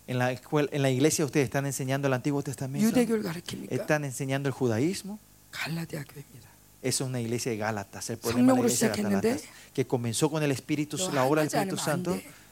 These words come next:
Speaker 1: y dice, "Porque si no haces esto, no,
Speaker 2: 이렇게 살아서는 안 돼.
Speaker 1: si vi-, no tenés que vivir así".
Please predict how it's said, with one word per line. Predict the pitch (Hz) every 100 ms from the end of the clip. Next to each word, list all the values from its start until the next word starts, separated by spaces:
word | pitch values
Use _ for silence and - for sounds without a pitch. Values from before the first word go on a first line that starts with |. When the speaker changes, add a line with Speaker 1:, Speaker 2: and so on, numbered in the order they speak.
| - -
Speaker 1:
y | 135
dice, | 117 127
"Porque | - 117 131
si | -
no | 131
haces | 110 156 147
esto, | -
no, | 247
Speaker 2:
이렇게 | 254 254
살아서는 | 254 240 247 226
안 | 180
돼. | 196
Speaker 1:
si | 214 139
vi-, | 147
no | 139
tenés | 131 143 170
que | 165
vivir | 147 147 135
así". | 113 180 160